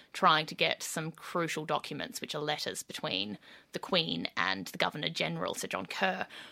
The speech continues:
from the time of the dismissal, trying to get them released to the public.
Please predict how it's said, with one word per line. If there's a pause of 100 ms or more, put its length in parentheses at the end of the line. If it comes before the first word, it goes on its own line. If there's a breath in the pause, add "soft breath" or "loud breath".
(100)
from
the
time
of
the
dismissal,
trying
to
get
them
released (200)
to
the
public.